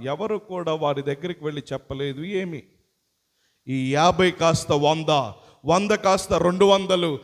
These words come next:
రెండు వందలు కాస్త నాలుగు వందల మంది, ప్రియ దేవుని బిడ్డలారా, యువత యువకులు నడి రోడ్డు మీద మోకరించి, ఒక్కసారి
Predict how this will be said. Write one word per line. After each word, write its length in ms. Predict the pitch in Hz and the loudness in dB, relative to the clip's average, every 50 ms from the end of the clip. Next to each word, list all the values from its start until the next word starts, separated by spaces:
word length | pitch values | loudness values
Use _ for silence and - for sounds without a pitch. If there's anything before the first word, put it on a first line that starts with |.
| - - - - | -14 -20 -12 -6
రెండు 220 | 156 185 196 226 247 | -4 -2 2 4 4
వందలు 280 | 247 247 240 233 226 | 4 4 4 2 0
కాస్త 360 | 220 220 214 208 202 - - 190 | 2 2 2 2 2 0 -2 -4
నాలుగు 600 | 175 165 165 165 165 175 180 180 180 165 160 165 | -4 -2 -2 2 4 4 4 4 2 2 2 2
వందల 400 | 170 190 208 220 220 220 214 208 | 2 0 0 0 0 0 0 0
మంది, 340 | 196 196 196 185 175 180 | 0 0 -2 0 -2 -2
ప్రియ 260 | 175 - 165 156 151 143 | -2 -4 -6 -6 -6 -4
దేవుని 360 | 139 160 180 196 202 196 185 | -2 -2 -2 0 0 -2 -4
బిడ్డలారా, 580 | 165 160 160 160 156 156 156 151 156 143 123 - - - - - - | -2 -2 0 0 2 2 2 2 2 0 -2 -4 -10 -20 -20 -18 -10
యువత 400 | 135 139 160 175 170 226 226 226 | -4 -2 -2 0 0 0 -2 -2
యువకులు 500 | 226 214 202 196 180 190 - - 196 196 | -2 0 0 0 0 0 -4 0 0 0
నడి 420 | 185 160 151 156 165 170 170 196 175 | 0 2 2 4 4 4 4 2 2
రోడ్డు 380 | 160 160 202 233 226 190 226 | 2 4 4 4 4 2 0
మీద 300 | 208 196 196 190 180 165 | 0 2 2 2 2 2
మోకరించి, 1200 | 165 151 156 156 170 208 220 - - 208 196 190 180 175 160 - - 233 247 262 269 226 170 143 - - - - - 160 | 0 0 2 2 2 2 2 2 0 0 0 0 0 -2 -4 -4 -2 0 2 2 2 2 2 0 -2 -8 -18 -8 0 0
ఒక్కసారి 680 | 180 185 - - 240 226 - 240 233 220 220 208 | 0 0 2 2 0 2 4 4 6 6 6 4